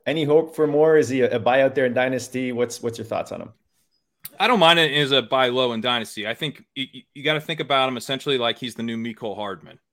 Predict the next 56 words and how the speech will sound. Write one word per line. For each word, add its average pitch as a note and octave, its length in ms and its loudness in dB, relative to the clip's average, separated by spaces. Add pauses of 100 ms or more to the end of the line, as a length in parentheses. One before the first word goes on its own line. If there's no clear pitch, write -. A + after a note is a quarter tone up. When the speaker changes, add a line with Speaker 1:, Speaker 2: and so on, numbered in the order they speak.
(140)
Speaker 2:
You A#2 140 -8
know, G#2+ 180 -6
you're, A2+ 500 -6
you're A#2 280 -8 (100)
taking D3+ 300 -4
a B2+ 40 -10
shot B2+ 280 -2
on A#2+ 100 -6
a A#2 60 -6
guy A2 320 -2
who's G#2+ 260 -12
probably B2+ 560 -6
gonna A#2 240 -8
be, G#2+ 240 -12
or G2+ 80 -12
should D3 320 -8
be, F#2 300 -12 (420)
um, G2 560 -8
who B2+ 140 -8
knows, G#2 240 -10
maybe A2 200 -6
we'll G2+ 240 -8
end G2 120 -10
up, F#2+ 140 -14 (200)
uh, F#2+ 160 -6
still G#2 260 -10
rolling F#2+ 300 -6
the, F#2+ 220 -10 (240)
the A2 40 -8
highlight G#2 380 -4
reel G2 240 -6
on F#2+ 140 -8
him, F#2 140 -12
and, F#2 140 -12 (380)
<laughs> - 420 -18
and, G#2+ 240 0
uh, G2 140 -2
he'll A#2 160 -2
end G#2+ 140 -2
up - 80 -10
being G#2 180 -6
in, G2 100 -8
like, F2+ 220 -10
the F#2+ 60 -14
tenth G2+ 280 -12
or G2+ 60 -8
eleventh G2 320 -8
round. F#2 220 -6
But - 80 -10
he, D#3+ 120 -2
he E3+ 200 -4
should D#3 220 -4
probably F#3 300 0
be, A#2+ 260 -2
like, G2+ 260 -2
a G2 120 -8